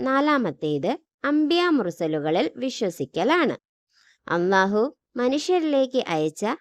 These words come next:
ദൂതന്മാരാണ് അംബിയാ മുർസലുകൾ. അവരെല്ലാം മനുഷ്യരിൽ നിന്ന് തെരഞ്ഞെടുക്കപ്പെട്ടവരാണ്. സത്യസന്ധരും വിശ്വസ്തരുമാണവർ. മനുഷ്യരെ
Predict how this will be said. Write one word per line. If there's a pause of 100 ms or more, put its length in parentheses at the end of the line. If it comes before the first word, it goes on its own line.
(260)
ദൂതന്മാരാണ്
അംബിയാ
മുർസലുകൾ. (680)
അവരെല്ലാം (240)
മനുഷ്യരിൽ
നിന്ന് (160)
തെരഞ്ഞെടുക്കപ്പെട്ടവരാണ്. (600)
സത്യസന്ധരും (220)
വിശ്വസ്തരുമാണവർ. (840)
മനുഷ്യരെ